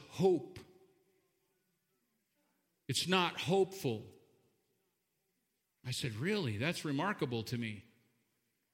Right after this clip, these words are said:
Because what I'm preaching from the Bible is the essence of hope. To me, there's a moment of God's discontent, and he's gonna judge sin.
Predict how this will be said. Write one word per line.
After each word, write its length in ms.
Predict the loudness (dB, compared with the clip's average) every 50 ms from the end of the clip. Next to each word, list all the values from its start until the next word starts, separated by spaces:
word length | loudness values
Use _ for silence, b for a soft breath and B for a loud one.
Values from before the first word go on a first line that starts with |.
| _ _ _ _ _ _ _ _ _ 0
Because 320 | 0 2 4 4 2 4
what 180 | 4 4 4 4
I'm 160 | 4 2 2
preaching 460 | 2 2 2 2 4 4 2 2 2
from 200 | 0 0 0 2
the 80 | 2 2
Bible 600 | 4 6 6 6 6 6 4 2 2 2 0 -4 -8 -18 -20 -20 -20 _ _ _ _ _ _ _ _ _ _ _ _ _ _ _ _ _ _ _ -2
is 160 | 0 0 2
the 160 | 2 4 4
essence 400 | 4 2 2 -2 -4 -6 -6 -6
of 120 | -6 -4
hope. 340 | -2 0 0 0 -2 -6 -12 -20 -20 -20 -20 _ _ _ _ _ _ _ _ _ _ _ _ _ _ _ _ _ _ _ _ _ -20 -20 _ _ _ _ -6
To 120 | -2 0 2
me, 540 | 2 2 2 2 0 0 -2 -6 -10 -16 -20 -20 -20 -20 _ _ _ _ _ _ B B B B B B
there's 320 | 8 10 10 10 8 6
a 60 | 6 6
moment 500 | 6 6 4 6 6 6 6 6 6 6
of 200 | 2 2 4 6
God's 380 | 6 6 6 6 2 2 0
discontent, 840 | 2 4 4 4 2 0 -2 -2 -2 0 2 2 4 2 2 -2 -6 -14 -20 -20 -20 -20 _ _ _ _ _ _ _ _ _ _ _ _ _ _ _ _ _ _ _ _ _ 2
and 120 | 4 6 6
he's 240 | 8 6 6 6
gonna 220 | 6 4 4 4 4
judge 420 | 4 4 4 4 4 2 0 -2
sin. 280 | 0 0 0 0 0